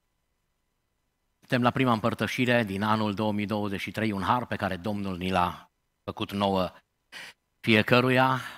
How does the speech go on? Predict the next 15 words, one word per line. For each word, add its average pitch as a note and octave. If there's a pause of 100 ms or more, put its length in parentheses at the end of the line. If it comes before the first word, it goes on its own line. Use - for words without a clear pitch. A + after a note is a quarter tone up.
Nu A#2
știu A#2+
la A2+
câte A#2
împărtășiri A2
am G2+
stat - (200)
la, F2+
în G2
anul G2
două G2+
mii G2+
douăzeci G#2
și A#2+
doi. G#2